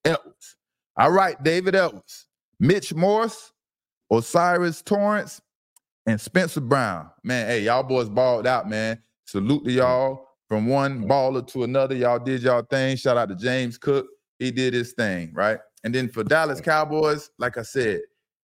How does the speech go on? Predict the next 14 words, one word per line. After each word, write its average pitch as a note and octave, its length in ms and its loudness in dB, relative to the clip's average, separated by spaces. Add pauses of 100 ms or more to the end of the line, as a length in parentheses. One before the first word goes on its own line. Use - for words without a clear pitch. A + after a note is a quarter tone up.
a - 40 -20
bunch E3+ 240 0
of A2 80 -6
superstars. G#2 1000 -2 (280)
Just - 120 -10
a A#2 60 0
bunch D3 280 0
of A#2+ 80 -4
superstars B2 720 0
and A2+ 80 -6
not C3+ 160 0
enough C3 320 -2
role B2 340 2
players, G#2 480 -2